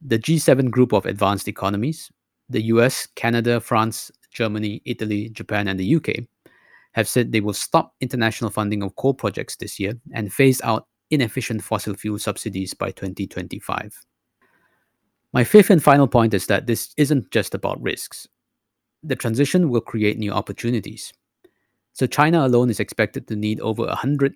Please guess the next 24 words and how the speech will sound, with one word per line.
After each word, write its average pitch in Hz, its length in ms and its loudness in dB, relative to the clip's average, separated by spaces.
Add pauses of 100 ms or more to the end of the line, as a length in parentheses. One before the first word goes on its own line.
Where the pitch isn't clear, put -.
trillion 117 400 0
yuan 107 480 -4
of 110 180 -8
new 139 180 2
investment 104 500 -2
in 107 160 -8
the 101 120 -8
energy 113 300 -2
sector 113 480 -4 (680)
to 120 80 -4
meet 127 180 2
its 110 180 -4
decarbonization 110 920 0
targets. - 560 -4 (520)
This - 140 -2
is 110 80 -8
based 113 320 2
on 98 100 -4
a 92 60 -4
study 123 300 -2 (100)
done 107 180 -2
by 92 160 -2
Tsinghua 101 540 -4
University. 101 580 -4